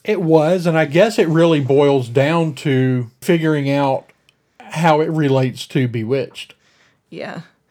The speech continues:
Speaker 2: Do we say that it's
Speaker 1: Does
Speaker 2: just
Speaker 1: it do something different that once again pushed that?
Speaker 2: I think it just made it relevant again.
Speaker 1: Yeah.
Speaker 2: I think it just
Speaker 1: And,
Speaker 2: made
Speaker 1: and
Speaker 2: the
Speaker 1: for that alone, I mean, you're,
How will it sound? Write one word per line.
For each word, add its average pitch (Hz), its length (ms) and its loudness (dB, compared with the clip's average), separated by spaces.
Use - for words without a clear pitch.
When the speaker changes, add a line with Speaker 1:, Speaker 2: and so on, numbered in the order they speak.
Speaker 2:
Do 214 120 -10
we 202 120 0
say 196 220 -2
that 180 120 -4
it's 147 60 0
Speaker 1:
Does 185 200 6
Speaker 2:
just 160 160 2
Speaker 1:
it - 20 -6
do 170 180 4
something 151 540 -2
different 139 600 -2
that 156 180 2
once 143 340 -4
again 131 680 -2
pushed 151 560 0
that? 139 420 -2
Speaker 2:
I 190 60 -8
think 302 180 -4
it 359 40 -4
just 311 160 -8
made 247 100 0
it 180 80 0
relevant 156 480 -6
again. 135 540 -14
Speaker 1:
Yeah. 107 300 -8
Speaker 2:
I 185 60 -6
think 214 180 -8
it 196 100 -4
just 190 160 -10
Speaker 1:
And, 190 80 -4
Speaker 2:
made 208 120 2
Speaker 1:
and 220 240 0
Speaker 2:
the 185 80 -2
Speaker 1:
for 233 100 6
that 175 320 0
alone, 156 460 2
I 170 40 0
mean, 180 320 -2
you're, 190 320 2